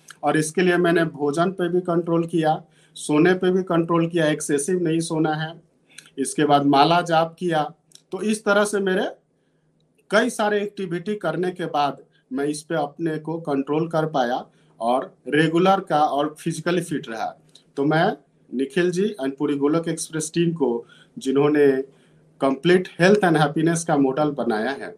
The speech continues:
और जिसके मैं <laughs> लाभान्वित हूँ, और भी कई सारे लाखों, अ, दर्शक जो हैं इससे लाभान्वित हुए हैं, तो मैं उनका बहुत बहुत आभार व्यक्त करता हूँ।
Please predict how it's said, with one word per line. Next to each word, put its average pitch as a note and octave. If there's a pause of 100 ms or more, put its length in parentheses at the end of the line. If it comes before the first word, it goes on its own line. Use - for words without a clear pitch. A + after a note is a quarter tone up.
(560)
और C3
जिसके C#3+
मैं D3+
<laughs> -
लाभान्वित C3+
हूँ, B2 (300)
और C#3+
भी E3
कई D#3
सारे D#3+
लाखों, C3
अ, B2
दर्शक A#2
जो C#3
हैं C#3
इससे C3+
लाभान्वित C3 (100)
हुए B2
हैं, C3+ (480)
तो C3
मैं C#3
उनका D3
बहुत C#3
बहुत D3
आभार B2+
व्यक्त C#3+
करता B2+
हूँ। C#3